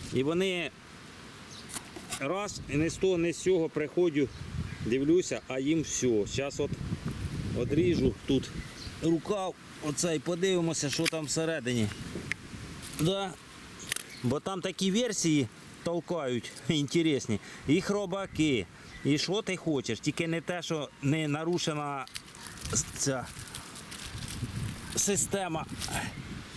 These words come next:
Ось, от дивіться, що з ним таке,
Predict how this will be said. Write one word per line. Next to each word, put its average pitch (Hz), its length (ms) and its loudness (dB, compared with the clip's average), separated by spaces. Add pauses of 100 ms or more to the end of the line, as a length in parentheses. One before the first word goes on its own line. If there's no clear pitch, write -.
(960)
Ось, 175 200 4
от 175 100 4
дивіться, 180 440 4
що 123 220 2
з 104 60 0
ним 117 160 4
таке, 107 420 0